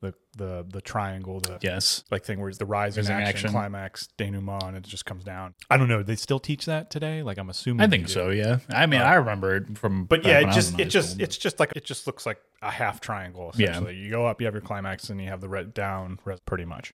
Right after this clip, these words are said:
Speaker 1: And he's saying that, that structuring that like that from beginning to the end and allowing your characters to develop will get the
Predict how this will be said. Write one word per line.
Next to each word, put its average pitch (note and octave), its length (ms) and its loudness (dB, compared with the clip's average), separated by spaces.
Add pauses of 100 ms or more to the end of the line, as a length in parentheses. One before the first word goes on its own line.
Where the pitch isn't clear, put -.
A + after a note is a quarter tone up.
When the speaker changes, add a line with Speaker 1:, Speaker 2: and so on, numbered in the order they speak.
Speaker 1:
And C#3 100 0
he's C#3+ 120 0
saying C3 180 2
that, G#2+ 120 -2
that G2+ 200 -4
structuring - 560 2
that F#2 260 -8
like F#2 220 -12
that F2 320 -10
from G2+ 220 -10
beginning A2 540 0
to A#2 80 -6
the G#2+ 160 -4
end F2+ 200 -10
and F2+ 320 -14
allowing G#2+ 580 0
your G#2 120 -8
characters F3+ 520 0
to G#2 100 -6
develop F2+ 480 -8
will G2+ 680 -4
get A#2 320 2
the G2 420 -6